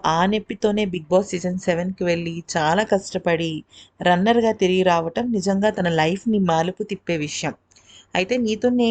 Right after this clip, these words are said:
డాన్స్ మొదటి సీజన్‌లోనే తను గెలవాల్సింది, కానీ సీజన్ టూలో గెలిచినందుకు నాకు చాలా ఆనందంగా ఉంది. ఇక నా విషయంలోకి వచ్చినట్టయితే, నేను ట్రోఫీ గెలిచినా గెలవకపోయినా ఎంతోమంది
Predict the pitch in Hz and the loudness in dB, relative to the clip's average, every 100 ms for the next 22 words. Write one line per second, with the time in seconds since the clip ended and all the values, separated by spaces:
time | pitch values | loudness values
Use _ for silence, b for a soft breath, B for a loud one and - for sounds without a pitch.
0 | 214 180 175 202 196 185 160 185 - 220 | 2 2 2 0 -2 -2 -2 -4 -2 -2
1 | 214 208 208 247 247 190 170 156 175 175 | -2 -2 0 0 0 0 0 0 0 -2
2 | 160 156 - _ _ _ - 208 233 240 | -8 -10 -10 _ _ _ -2 0 2 0
3 | 208 202 208 208 208 233 202 180 - 175 | -2 -2 -2 2 2 2 2 0 -2 -2
4 | 170 - 247 247 - 170 151 185 175 170 | -4 -2 0 0 0 0 2 0 -2 -4
5 | 160 160 156 156 147 _ b b b - | -8 -4 -4 -4 -10 _ b b b -6
6 | 202 214 165 165 202 226 240 233 214 185 | -2 2 2 2 2 0 0 0 0 0
7 | - 185 170 165 208 277 339 190 175 180 | 0 -2 -2 -2 -2 -2 -4 -4 0 0
8 | 180 180 208 220 180 170 190 240 202 180 | 0 2 0 0 0 0 0 0 2 0
9 | 185 - 220 196 160 170 170 165 165 175 | 0 -2 0 0 0 -2 -4 -4 -2 0
10 | 269 359 B B B - 185 190 - 294 | -2 -4 B B B -2 0 0 0 2
11 | 302 277 214 202 | 4 4 0 -2